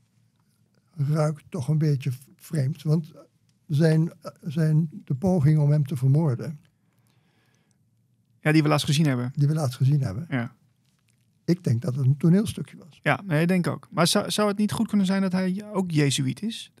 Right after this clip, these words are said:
Speaker 2: Want hij, eh,
Speaker 1: Nou, dat denk ik niet. Ehm, maar hij zet meteen vermak-, een lotje op zijn hoofd.
Speaker 2: Ja.
Speaker 1: Dat doet hij weer wel.
Speaker 2: Ja,
Speaker 1: Ehm,
Speaker 2: waarom?
Speaker 1: hij kan, hij kan jezuïet zijn, ik weet het niet. Ehm, ja.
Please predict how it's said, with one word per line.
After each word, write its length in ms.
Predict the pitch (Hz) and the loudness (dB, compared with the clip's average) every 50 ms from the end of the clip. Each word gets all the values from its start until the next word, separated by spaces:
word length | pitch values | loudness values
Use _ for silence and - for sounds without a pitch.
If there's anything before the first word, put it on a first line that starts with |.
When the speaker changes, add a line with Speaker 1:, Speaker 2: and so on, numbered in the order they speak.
| _ - | _ -6
Speaker 2:
Want 160 | - 147 135 | -6 -4 -2
hij, 500 | 147 139 139 139 135 135 135 131 131 131 131 131 131 131 139 | 0 0 0 0 -2 -2 -2 -4 -4 -4 -4 -4 -4 -6 -6
eh, 60 | - 185 | -4 -4
Speaker 1:
Nou, 280 | 180 185 190 190 190 | -4 -4 -4 -6 -6
dat 160 | 170 185 160 | -6 -6 -4
denk 180 | 151 170 160 151 | -2 -4 -2 -2
ik 120 | 160 123 143 | -4 -2 0
niet. 300 | 160 190 208 - - - - _ _ _ - | -2 -2 -2 -6 -14 -20 -20 _ _ _ -6
Ehm, 360 | 139 135 151 151 151 151 156 156 127 - _ _ _ 131 | -6 -4 -4 -2 -2 -4 -4 -6 -10 -16 _ _ _ -20
maar 400 | 135 - 151 147 147 147 147 143 | -6 -2 0 0 0 0 0 -2
hij 180 | 139 156 147 143 | 0 0 0 0
zet 260 | 139 160 147 135 - | 0 0 -2 -2 -4
meteen 260 | 156 127 175 160 156 | -6 -4 -2 -2 -2
vermak-, 420 | 147 165 156 147 143 139 143 - - _ _ _ _ _ - - _ | -2 0 0 0 0 0 -4 -8 -18 _ _ _ _ _ -20 -20 _
een 80 | - 147 | -6 -2
lotje 260 | 151 147 127 - 180 | -2 -2 -4 -4 -8
op 120 | 175 - | -10 -6
zijn 140 | - 160 139 | -2 -2 0
hoofd. 300 | 143 151 196 147 - - - | 0 0 -2 -6 -12 -10 -2
Speaker 2:
Ja. 200 | 151 151 151 156 | 0 0 2 2
Speaker 1:
Dat 140 | 147 127 | 0 0
doet 160 | - 151 123 - | -2 -4 -4 -2
hij 80 | 151 123 | -2 -2
weer 140 | 131 131 | 0 -2
wel. 320 | 131 139 139 160 208 202 - _ _ | -2 -2 -4 -4 -6 -8 -12 _ _
Speaker 2:
Ja, 200 | - 180 185 180 180 | -4 -2 -2 0 0
Speaker 1:
Ehm, 80 | 185 | 2
Speaker 2:
waarom? 220 | 143 143 139 151 135 | 2 2 2 2 2
Speaker 1:
hij 160 | 135 170 165 | 2 0 0
kan, 300 | - 170 151 143 143 127 | 0 -2 0 0 0 0
hij 160 | 131 151 151 | 0 -2 -2
kan 240 | 147 156 143 127 127 | -2 -2 -2 0 0
jezuïet 440 | 135 143 147 147 165 160 156 151 - | 0 0 0 -2 0 -2 -4 -4 -4
zijn, 240 | 160 156 151 151 | -2 -2 0 0
ik 100 | 151 131 | 0 -2
weet 160 | - 139 127 127 | -2 -2 -2 0
het 80 | 143 | 0
niet. 240 | 139 156 156 147 - _ _ _ _ _ _ _ _ _ _ _ _ _ _ _ _ _ _ 311 | 0 -2 -2 -4 -10 _ _ _ _ _ _ _ _ _ _ _ _ _ _ _ _ _ _ -2
Ehm, 280 | 165 139 131 131 131 127 131 - - _ _ _ _ _ _ _ _ _ _ _ _ _ _ _ _ _ _ _ _ _ _ _ _ _ _ | 0 0 2 2 0 0 -2 -2 -8 _ _ _ _ _ _ _ _ _ _ _ _ _ _ _ _ _ _ _ _ _ _ _ _ _ _
ja. 220 | - - 113 120 | -18 -18 -16 -16